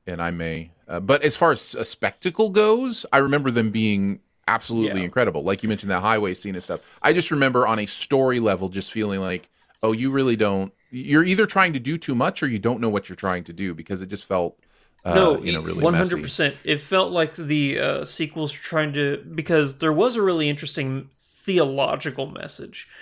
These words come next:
Speaker 2: uh,
Speaker 1: Mm-hmm.
Speaker 2: in the first Matrix movie, and
Speaker 1: Yeah.
Speaker 2: I think that the other, the sequels tried to get too, they di-, they just came out too pretentious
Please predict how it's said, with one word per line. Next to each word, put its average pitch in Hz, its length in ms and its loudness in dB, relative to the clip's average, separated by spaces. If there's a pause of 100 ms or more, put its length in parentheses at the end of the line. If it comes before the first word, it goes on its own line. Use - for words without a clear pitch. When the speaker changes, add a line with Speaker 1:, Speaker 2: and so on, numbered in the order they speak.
(340)
Speaker 2:
uh, 131 320 4
Speaker 1:
Mm-hmm. - 100 -2
Speaker 2:
in 131 600 2 (160)
the 165 160 -4
first 139 340 -6
Matrix 135 420 -8
movie, 135 400 -10
and 135 400 -2 (220)
Speaker 1:
Yeah. - 240 2
Speaker 2:
I 147 100 2
think 214 400 -2
that 190 280 4 (160)
the 151 400 -4 (280)
other, 165 800 0 (140)
the 151 140 -2
sequels 180 420 -6
tried 160 260 -2
to 151 60 -6
get 147 260 -2 (320)
too, 175 720 -4 (480)
they 180 200 6
di-, 196 180 -2
they 185 180 4
just 202 160 -2
came 226 180 0
out 202 120 4
too 220 180 -2
pretentious 175 920 -2